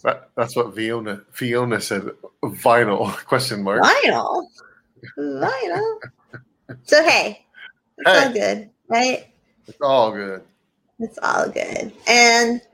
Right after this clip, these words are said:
Speaker 2: we're sorry if you ever feel like you don't fit in, but who you are is who you're meant to be. And that's much better than ever feeling you fit in everywhere, you know?
Speaker 1: That's right.
Speaker 2: Gotta find your people. Your
Speaker 1: Find your
Speaker 2: niche.
Speaker 1: people.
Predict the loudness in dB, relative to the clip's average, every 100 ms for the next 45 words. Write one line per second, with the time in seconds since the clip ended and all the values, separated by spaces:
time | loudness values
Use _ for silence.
0 | _ -20 _ _ _ _ _ -8 -2 0
1 | 2 -2 -4 -4 -4 -4 -4 -2 -4 -6
2 | -8 -8 -8 -6 -6 -8 -12 _ _ -4
3 | -2 -2 -4 -4 0 2 0 -2 -4 0
4 | 0 2 0 -2 -2 -4 -2 -4 -4 -10
5 | _ -6 -6 -6 -2 0 0 -2 -2 -2
6 | -2 -4 -2 0 2 0 -4 _ _ _
7 | -6 -2 -4 -4 -6 -6 _ 0 2 2
8 | 0 -2 -4 -6 -6 -6 -6 -12 _ _
9 | -6 -4 -2 -4 -8 -16 -10 -2 -2 0
10 | 2 4 2 0 -4 -6 -8 -10 -12 _
11 | _ -20 -20 _ _ _ _ _ _ _
12 | _ -2 0 2 0 -2 -4 -4 -10 -18